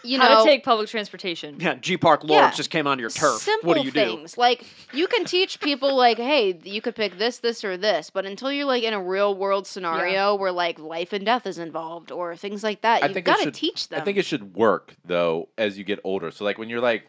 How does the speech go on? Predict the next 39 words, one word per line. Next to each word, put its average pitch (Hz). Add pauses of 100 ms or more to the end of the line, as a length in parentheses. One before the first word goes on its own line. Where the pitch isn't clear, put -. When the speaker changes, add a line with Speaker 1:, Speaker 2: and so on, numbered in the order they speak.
Speaker 4:
kindergarten, 110
first 107
grade, 101
how 73
to 76
draw 87
inside 107
the 147
lines, 131
you 80
know, 80
Speaker 3:
Right. 143
Speaker 4:
where 85
do 90
you 117
go? 139 (320)
But 92
then 113
when 110
you're, 107
like, 107
eighteen, 117
about 104
to 95
go 110
to 104
college, 107
how 80
to 85
pour 113
a 135
beer 135
without 80
getting 508
a -
foamy 453
top. 285
Speaker 3:
<laughs> -
Right. 185